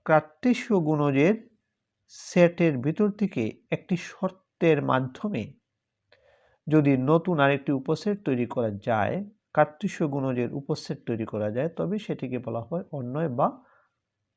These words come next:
রিলেশন। তাহলে অন্বয় বা রিলেশন কি? অন্বয় বা রিলেশন হচ্ছে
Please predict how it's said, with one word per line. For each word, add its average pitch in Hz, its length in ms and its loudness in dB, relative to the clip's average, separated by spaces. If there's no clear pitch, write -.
রিলেশন। 160 480 2
তাহলে 180 300 8
অন্বয় 180 380 4
বা 180 100 6
রিলেশন 185 460 0
কি? 214 160 -4
অন্বয় 165 320 4
বা 175 100 6
রিলেশন 147 420 4
হচ্ছে 175 300 -6